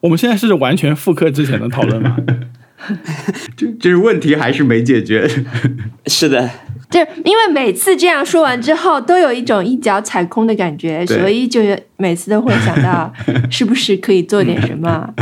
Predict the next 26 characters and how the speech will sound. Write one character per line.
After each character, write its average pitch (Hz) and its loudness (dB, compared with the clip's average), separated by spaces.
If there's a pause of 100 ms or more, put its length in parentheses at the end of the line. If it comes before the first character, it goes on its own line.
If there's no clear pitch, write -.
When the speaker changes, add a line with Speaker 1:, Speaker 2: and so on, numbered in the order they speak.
Speaker 2:
<laughs> - -16
Speaker 4:
但 240 0
是 254 0
因 262 4
为 254 4
一 247 2
直 220 0
没 208 4
有 190 2
做， 202 0
Speaker 1:
对。 196 -6
Speaker 4:
所 180 2
以， 175 2 (520)
那 311 2
我 269 2
们 240 -4
现 370 2
在 339 2
就 311 2
来 226 -4 (100)
挑 262 -4
一 240 -2
个 220 2 (400)
念 220 -2
一 185 -2
念， 185 -8